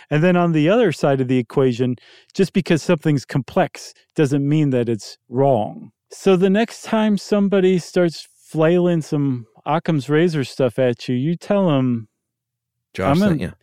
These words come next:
Speaker 1: I'm gonna thump you."
Speaker 2: <laughs>
Speaker 1: Do you wanna be thumped? No,
Speaker 2: Why are
Speaker 1: you
Speaker 2: you
Speaker 1: don't.
Speaker 2: thumping everybody?
Speaker 1: Me?
Speaker 2: Yeah.
Speaker 1: Well, 'cause they're asking for it.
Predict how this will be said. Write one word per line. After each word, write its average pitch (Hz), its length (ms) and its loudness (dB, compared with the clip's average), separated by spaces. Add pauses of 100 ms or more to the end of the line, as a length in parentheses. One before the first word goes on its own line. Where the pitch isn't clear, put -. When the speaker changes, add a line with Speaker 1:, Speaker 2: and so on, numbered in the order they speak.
(180)
Speaker 1:
I'm 151 80 0
gonna 185 200 2
thump 170 340 -2
you." 117 160 -2 (180)
Speaker 2:
<laughs> - 200 -20
Speaker 1:
Do - 920 -14
you 131 80 0
wanna 151 160 2
be 175 120 2
thumped? 202 640 -2
No, 131 120 -6
Speaker 2:
Why 139 60 0
are - 20 2
Speaker 1:
you 151 60 2
Speaker 2:
you - 40 2
Speaker 1:
don't. 120 100 0
Speaker 2:
thumping 165 280 0
everybody? 87 560 -2 (600)
Speaker 1:
Me? 175 420 0 (340)
Speaker 2:
Yeah. 147 300 -2 (520)
Speaker 1:
Well, 151 200 -2
'cause 143 200 -2
they're 139 160 2
asking 135 440 -2
for - 260 -10
it. 65 100 -14